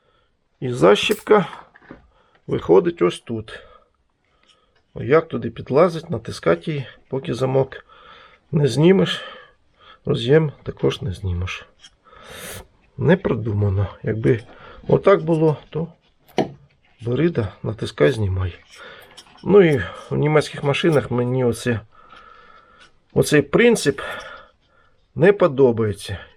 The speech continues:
Як це ти натискати, щоб тут відійшло. Ой, пальці постійно болять від цих замків. Так,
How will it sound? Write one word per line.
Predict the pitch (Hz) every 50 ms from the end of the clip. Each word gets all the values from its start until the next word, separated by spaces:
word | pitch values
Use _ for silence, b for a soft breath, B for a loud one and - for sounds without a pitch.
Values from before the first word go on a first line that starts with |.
| _ _ _
Як | - 113 123 131 117 -
це | - - 117
ти | 110 - -
натискати, | 113 110 113 120 123 123 - 131 - - 190 196 202 202
щоб | - - 120 -
тут | - 131 123 - -
відійшло. | 123 120 110 110 117 110 - - 160 185 202 202 202 B B B B B B B B B B B B B B B B B B B B B B B B B B -
Ой, | - - 87 71 - -
пальці | - 151 147 139 - - 120
постійно | - - 113 - - - 113 113 113
болять | 104 113 117 101 101 98 - -
від | - - -
цих | - - 101 - - - B B B B B B B B B B B B B _
замків. | 160 - 123 107 98 - - 104 98 - - - b b b b b b _ _ _ _ _ B B B B B B B B B B B B B B B B B B B _
Так, | - 139 107 87